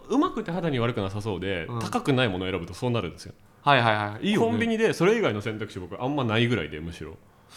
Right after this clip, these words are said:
Speaker 2: まあでもいいよね、それで。
Speaker 1: うん。だからなんか得はしてるなとは思いますけど。
Speaker 2: なんか確かに俺も昔、えーと、その、なんやったっけ、エーブイ男優の方が、
Speaker 1: はいはいはいはい。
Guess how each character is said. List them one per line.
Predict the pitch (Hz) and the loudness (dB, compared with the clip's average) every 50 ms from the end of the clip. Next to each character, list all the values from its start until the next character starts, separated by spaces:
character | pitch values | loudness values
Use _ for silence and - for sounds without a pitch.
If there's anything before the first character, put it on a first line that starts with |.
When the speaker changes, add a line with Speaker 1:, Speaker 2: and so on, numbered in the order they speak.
| - - - - | -20 -20 -14 -8
Speaker 2:
ま | 180 214 220 175 | -4 2 2 2
あ | |
で | 160 208 | 4 4
も | 202 147 117 110 | 2 2 2 2
い | 117 143 180 | 2 2 4
い | |
よ | 185 143 107 | 2 2 2
ね、 | 110 120 120 | 2 0 0
そ | - - 113 | 0 0 2
れ | 110 | 4
で。 | 107 | 4
Speaker 1:
う | 107 | 6
ん。 | 104 101 95 90 85 85 85 - - - - - - - - - - | 6 4 2 2 -2 -6 -8 -10 -14 -20 -20 -20 -20 -20 -20 -20 -8
だ | - 139 | -8 -6
か | 120 110 | -4 -2
ら | 98 98 95 92 | -2 -2 -4 -2
な | 92 135 | -4 -4
ん | 123 | -4
か | - 95 90 - | -6 -8 -10 -8
得 | - 160 151 - 175 | -8 -8 -2 2 2
は | 175 165 | 2 2
し | 170 | 2
て | - 160 | 0 0
る | 151 | 0
な | 185 247 240 233 | 2 0 0 0
と | - 90 | 0 -4
は | - - | -2 -2
思 | 85 80 | -4 -4
い | 80 | -6
ま | 82 82 | -8 -8
す | - | -10
け | - - | -12 -10
ど。 | - | -8
Speaker 2:
な | 185 208 240 262 | -2 0 0 0
ん | 277 240 208 | 0 0 -2
か | 185 180 | -2 0
確 | 175 220 208 196 | 2 0 0 2
か | 190 | 0
に | 151 | 2
俺 | 151 165 175 170 | 2 2 2 2
も | 156 156 151 139 | 2 0 -2 -2
昔、 | 123 117 - 135 123 117 - - 139 147 202 214 - - | -2 -2 -2 -2 -2 -2 -4 -4 -2 -2 -2 -4 -4 -2
え | 117 117 117 113 113 113 110 110 113 113 110 110 | 0 2 2 2 2 2 2 2 0 0 -2 -2
ー | 104 | -4
と、 | 107 104 | -6 -8
そ | 110 | -8
の、 | 113 110 107 107 107 104 - | -8 -8 -8 -8 -8 -10 -10
な | 113 113 | -8 -8
ん | 110 | -8
や | 104 | -6
っ | |
た | - 107 | -6 -6
っ | 107 | -4
け、 | 113 | -2
エ | 113 120 123 | 0 2 2
ー | 120 | 2
ブ | 117 120 120 | 0 -2 -2
イ | 117 | -2
男 | 131 131 131 120 | -2 -2 -2 -2
優 | 107 101 | -4 -6
の | 101 | -6
方 | - 107 98 107 | -8 -8 -10 -8
が、 | 107 117 | -4 0
Speaker 1:
は | 127 123 123 123 | 2 4 6 6
い | 107 | 6
は | 107 | 4
い | 107 | 2
は | 98 | 0
い | 101 | -2
は | |
い。 | 95 | -4